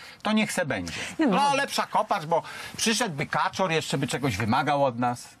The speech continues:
Speaker 1: A taka Kopacz niczego nie wymaga, tylko ładnie albo Donald nam euro urządzi. To lepszy Donald, bo Kaczor to opowiada, że będzie ciężko.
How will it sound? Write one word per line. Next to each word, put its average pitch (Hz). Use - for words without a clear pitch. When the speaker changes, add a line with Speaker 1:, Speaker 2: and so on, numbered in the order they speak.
Speaker 1:
A 156
taka 160
Kopacz 147
niczego 135
nie 135
wymaga, 127
tylko 123
ładnie 117
albo 123
Donald 135
nam 117
euro 165
urządzi. 131
To 247
lepszy 285
Donald, 208
bo 175
Kaczor 262
to 240
opowiada, 220
że 185
będzie 190
ciężko. 113